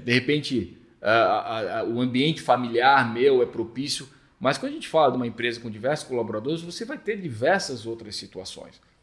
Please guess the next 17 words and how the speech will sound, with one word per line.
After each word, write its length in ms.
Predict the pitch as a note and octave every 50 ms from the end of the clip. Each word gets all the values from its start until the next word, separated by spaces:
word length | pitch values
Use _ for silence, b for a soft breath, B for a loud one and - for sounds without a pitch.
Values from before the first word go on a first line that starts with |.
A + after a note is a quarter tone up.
| _ _ _
né? 300 | - F#2 G#2 A#2+ C#3 D3 - B B B B B B B
Então, 260 | - A2+ G#2 D3 E3+ G#3+
eu 120 | A3 G#3+
não 120 | G3 F3+
posso, 360 | - - F3 G#3 G3 - - G3
"Ah, 120 | G3 G3
não, 180 | E3+ E3 D3 B2
vamos, 440 | A2 C3+ D#3 F3 E3 - - - b b b b b b b -
é, 200 | A#2 A#2+ B2+ B2
por 160 | B2+ C3 B2
exemplo, 140 | A#2+ A2+ G#2+
ficar 160 | A#2 C#3 C3+
cem 140 | - F3 E3
por 120 | E3+ -
cento 240 | - D#3+ D3+ - D3
em 60 | C3
casa", 440 | - C3 A#2+ A#2 G#2+ F#2+ F2+ F2